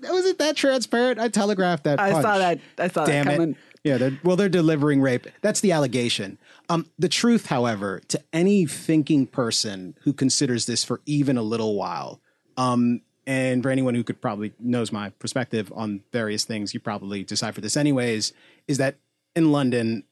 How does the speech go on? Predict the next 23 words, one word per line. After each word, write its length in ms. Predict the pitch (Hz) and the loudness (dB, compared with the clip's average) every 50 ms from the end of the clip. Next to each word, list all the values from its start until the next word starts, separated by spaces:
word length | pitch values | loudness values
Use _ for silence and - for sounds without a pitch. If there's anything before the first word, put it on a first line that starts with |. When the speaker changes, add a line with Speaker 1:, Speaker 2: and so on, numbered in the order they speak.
| _ _ _ - | _ _ _ -8
Speaker 1:
as 260 | 135 131 127 127 113 123 | -4 -2 -2 -2 0 0
in 140 | 123 117 | 0 0
the 80 | 113 110 | -2 -2
United 420 | 107 117 117 110 110 107 104 92 | -2 -4 -4 -4 -4 -4 -4 -4
States, 580 | - - - 123 117 104 104 101 - - - - | -4 -4 -2 -4 -4 -4 -4 -4 -4 -4 -4 -4
in 140 | - 107 107 | -6 -8 -6
a 60 | 107 | -6
city 260 | - - 117 107 110 107 | -4 -4 -4 -4 -6 -6
like 240 | 104 104 101 - | -6 -8 -8 -8
New 80 | 110 107 | -8 -6
York 220 | 104 104 101 101 | -6 -6 -4 -4
City, 480 | - - 170 160 147 135 123 117 107 - _ _ _ _ - | -2 0 2 2 2 2 0 0 -4 -6 _ _ _ _ -6
that 220 | 131 131 127 - _ _ - | -4 -4 -4 -6 _ _ -4
in 100 | 131 123 | -4 -2
terms 260 | - 180 185 170 151 | 0 0 0 0 0
of 80 | 127 | 0
the 80 | 127 123 | 0 0
number 340 | 120 123 127 131 127 127 127 | 0 2 2 2 2 2 0
of 140 | - 110 110 | -2 -4 -4
assaults 460 | 104 - - 139 120 117 113 - - | -4 -2 0 0 -2 -2 -2 -4 -4
that 140 | - 107 104 | -6 -8 -10
are 60 | 107 | -10
reported, 720 | 104 113 110 - - - 220 220 196 196 196 190 175 175 | -10 -12 -12 -12 -4 0 0 2 2 2 2 0 -2 -4